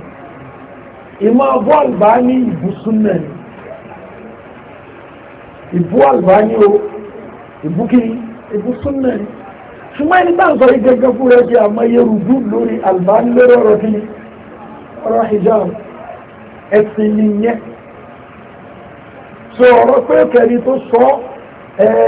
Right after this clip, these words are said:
àfá ńlá kan ló sọ, ìyẹn òun ṣe kò wọ́dù wọ́tà. Wọ́n ti bèèrè lọ́wọ́ Al-Imam Ali bin Madini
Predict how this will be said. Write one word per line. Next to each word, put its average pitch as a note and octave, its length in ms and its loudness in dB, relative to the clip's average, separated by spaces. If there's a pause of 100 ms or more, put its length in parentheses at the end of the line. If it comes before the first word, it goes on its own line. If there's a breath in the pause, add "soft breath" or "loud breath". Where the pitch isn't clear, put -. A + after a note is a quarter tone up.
(160)
àfá F#3 300 -6
ńlá A#3+ 260 0
kan A3 240 -6
ló A#3+ 160 0
sọ, A3+ 200 0 (840)
ìyẹn C4 240 2
òun B3 200 4
ṣe - 160 -6
kò G#3 140 2
wọ́dù - 340 2
wọ́tà. B3+ 300 -2 (2750)
Wọ́n - 180 2
ti C#4 80 -4
bèèrè B3 200 4
lọ́wọ́ C#4+ 300 6
Al-Imam B3+ 640 0
Ali B3+ 220 0
bin G#3+ 240 -4
Madini G#3+ 540 2